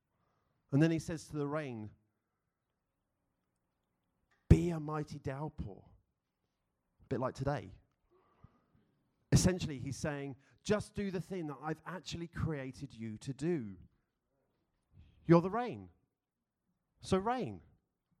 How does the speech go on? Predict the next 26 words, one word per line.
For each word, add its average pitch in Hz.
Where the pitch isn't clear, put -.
You're 170
the 190
snow. 156
So 135
snow." 123
I 135
love 156
the 175
simplicity 147
of 101
that. 92
God 190
is 190
asking 165
me 175
to 147
be 156
the 131
thing 165
that 117
he's 165
already 175
created 170
me 131
to 131
be. 139